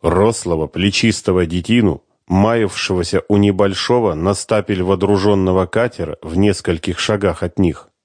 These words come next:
«В эту старую гвардию входят люди, ведающие моими частными, заметьте, разведкой и контрразведкой, а также отделом диверсий и дезинформаций».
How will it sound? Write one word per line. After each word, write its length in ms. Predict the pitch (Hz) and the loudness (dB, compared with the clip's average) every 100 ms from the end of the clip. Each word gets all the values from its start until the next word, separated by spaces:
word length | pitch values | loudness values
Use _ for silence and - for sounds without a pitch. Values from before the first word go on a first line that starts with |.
| _ _ _ | _ _ _
«В 180 | - 98 | -2 2
эту 240 | 143 139 131 | 2 0 -2
старую 520 | - 147 139 131 120 | -2 0 0 0 -2
гвардию 640 | 113 147 170 107 87 71 _ _ | 0 0 0 -2 -4 -6 _ _
входят 540 | - - 143 127 117 | -10 -2 0 0 -2
люди, 380 | 110 165 120 71 | 0 0 0 -6
ведающие 880 | 78 90 131 156 143 127 - 117 110 | -6 0 0 2 2 0 0 2 2
моими 460 | 107 120 127 123 117 | 4 2 0 0 -2
частными, 760 | - 135 131 - 113 113 101 _ | 0 0 0 0 0 0 -2 _
заметьте, 680 | 95 90 120 135 127 - 117 | -6 0 0 2 -2 0 0
разведкой 720 | 117 107 117 160 151 - 82 - - _ | 2 0 -2 -2 -2 -2 -4 -6 -20 _
и 120 | - 110 | -4 0
контрразведкой, 1000 | 147 139 127 139 123 127 107 - 76 - _ | 0 0 0 -2 -2 0 0 -2 -10 -10 _
а 120 | 110 | -4
также 460 | - 143 123 101 127 | 0 -2 -2 0 0
отделом 520 | 117 107 127 120 113 | 0 0 2 2 0
диверсий 640 | 113 113 135 160 - 82 | 0 0 2 0 -2 -10
и 220 | 69 104 | -6 -2
дезинформаций». 1040 | 110 113 120 117 135 131 117 90 - 73 | 0 2 2 0 0 0 -2 -4 -8 -16